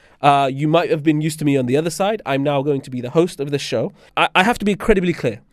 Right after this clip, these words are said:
I'm not a journalist. I'm not neutral. You know where my politics lies and what party I'm in and, and what my background is.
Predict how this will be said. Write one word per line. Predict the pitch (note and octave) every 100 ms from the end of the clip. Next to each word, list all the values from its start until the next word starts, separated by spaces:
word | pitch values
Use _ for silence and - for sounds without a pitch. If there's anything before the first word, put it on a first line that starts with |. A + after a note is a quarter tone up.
| _ _ -
I'm | C3+
not | D3 E3+
a | D#3+
journalist. | D3+ D3 F#3+ A3+ - - _ _ _ _ _ -
I'm | C3+ C#3
not | E3+ - E3
neutral. | D3+ D3+ - E3+ - - - _ -
You | C#3 F#3
know | E3+ E3+ F3
where | - C#3 D3+
my | C#3+ C#3
politics | C#3+ - D#3+ D3+ D3+ - C#3+
lies | C#3+ G3+ F3+
and | C#3+ C3+
what | C#3+ C3+ -
party | D3 D#3+ E3 F3 D#3
I'm | D3
in | D3+ F3
and, | F#3 B2+ B2 - -
and | - C#3
what | C#3+ -
my | C3+
background | B2+ D#3 - D3 C#3 C3+
is. | A2 G2+